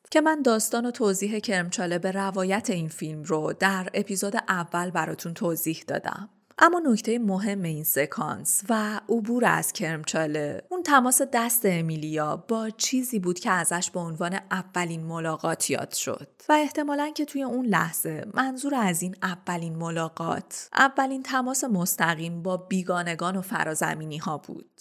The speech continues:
اما در پایان بندی فیلم می‌فهمیم که این اولین تماس نه تماسی مستقیم با بیگانگان، که تماسی با کوپر بود.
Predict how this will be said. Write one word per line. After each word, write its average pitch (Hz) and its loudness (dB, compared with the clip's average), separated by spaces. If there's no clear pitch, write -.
اما 349 4
در 240 4
پایان 190 0
بندی 180 0
فیلم 151 -8
می‌فهمیم 262 -2
که - 0
این 208 0
اولین 165 -2
تماس 165 -4
نه 311 -2
تماسی 180 0
مستقیم 160 -2
با 160 -2
بیگانگان، 156 -2
که 294 6
تماسی 277 0
با 202 6
کوپر 165 0
بود. - -14